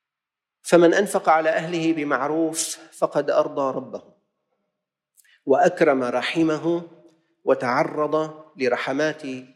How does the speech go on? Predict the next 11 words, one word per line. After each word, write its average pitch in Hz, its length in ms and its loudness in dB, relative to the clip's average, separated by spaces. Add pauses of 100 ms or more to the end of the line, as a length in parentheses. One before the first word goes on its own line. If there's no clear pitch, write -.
(120)
الله 131 420 2
تعالى 131 460 -4
وعوضه. 117 760 -8 (800)
أخرج 165 320 2
الإمام 160 480 -2
مسلم 160 280 -4
في 135 180 -8
باب 147 240 -4
الحث - 500 -8
على 131 180 -2
النفقة 160 800 -4